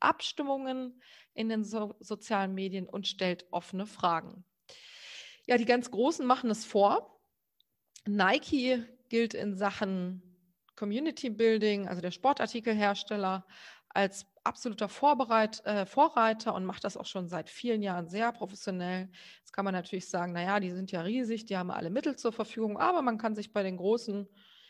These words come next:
glaub ich, schon das eine oder andere abgucken und das dann einfach nachmachen. Und Nike bietet, äh, den Mitgliedern der Community zum Beispiel auch immer wieder an, das Design und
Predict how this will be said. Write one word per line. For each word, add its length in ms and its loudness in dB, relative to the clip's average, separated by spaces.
glaub 220 0
ich, 100 -4
schon 180 -2
das 140 -2
eine 320 0
oder 220 0
andere 280 -4
abgucken 580 -6
und 160 -8
das 120 -8
dann 140 -4
einfach 320 -8
nachmachen. 640 0
Und 640 0
Nike 760 0
bietet, 640 -6
äh, 220 -4
den 240 -6
Mitgliedern 520 -2
der 100 -2
Community 920 -2
zum 200 -4
Beispiel 420 -2
auch 440 -4
immer 240 2
wieder 300 2
an, 340 0
das 160 -2
Design 560 6
und 440 -10